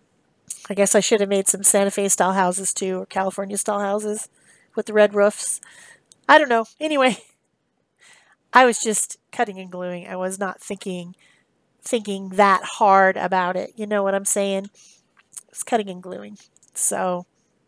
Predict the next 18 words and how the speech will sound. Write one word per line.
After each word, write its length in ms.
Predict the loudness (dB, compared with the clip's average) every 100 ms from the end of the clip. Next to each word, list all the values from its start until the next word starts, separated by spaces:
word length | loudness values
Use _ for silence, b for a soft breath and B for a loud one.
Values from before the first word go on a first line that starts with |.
| _ -18 -18 b b b b b b b b _ _
I 80 | 0
got 260 | 2 2 0
trees, 640 | -2 0 2 2 2 2
I've 160 | 0 0
got 260 | -2 -2
houses, 580 | 2 4 4 2 -4 -2
I've 120 | -2
got 180 | -2 0
all 120 | 0
kinds 280 | -2 -6 -4
of 160 | -4 -2
roof 220 | -2 -2
lines 300 | -4 -4 -2
there 220 | -2 -2
in 80 | 0
all 180 | 2 2
different 320 | -2 -8 -10
colors, 680 | -4 0 0 -2 -4 -8